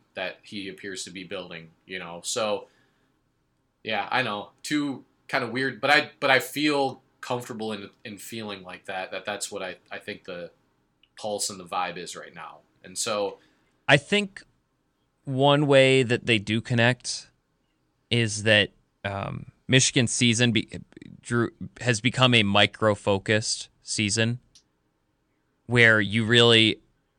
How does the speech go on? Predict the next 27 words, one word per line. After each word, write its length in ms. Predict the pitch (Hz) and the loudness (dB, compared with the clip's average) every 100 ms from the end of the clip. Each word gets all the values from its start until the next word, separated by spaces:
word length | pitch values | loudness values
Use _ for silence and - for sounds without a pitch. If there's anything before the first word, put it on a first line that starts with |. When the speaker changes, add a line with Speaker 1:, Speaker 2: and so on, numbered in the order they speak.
| - - | -16 -2
Speaker 2:
where 140 | 113 | 2
they 140 | 113 | 6
aren't 160 | 120 117 | 6 4
taking 300 | - 107 104 | 0 0 2
anything 320 | 107 101 113 | 0 0 -4
for 160 | 104 92 | -4 -4
granted 480 | 90 92 98 104 117 _ _ | 0 2 2 0 -4 _ _
because 200 | - 101 | -10 -8
they've 80 | 98 | 0
already 180 | 107 95 | 0 2
lost 360 | 90 95 - | 2 2 0
twice. 540 | - 90 95 110 - - _ _ _ | -8 -2 0 -2 -6 -8 _ _ _
They're 80 | - | -2
not, 280 | 95 98 - _ _ _ _ _ - | 2 2 0 _ _ _ _ _ -4
'cause 140 | 123 | 4
I, 80 | 135 | 4
I 100 | 143 | 6
mean, 160 | 135 - _ | 4 0 _
<laughs> 160 | - - | -14 -4
you 120 | 120 | -2
know, 200 | 101 90 _ _ _ - | -2 -6 _ _ _ 2
I'm 120 | 151 | 2
th-, 200 | - 170 | 4 2
I, 200 | - - - | 6 6 8
I 100 | 143 | 6
remember, 640 | 151 143 127 123 113 123 _ | 8 6 6 6 4 -2 _
uh, 100 | - | -6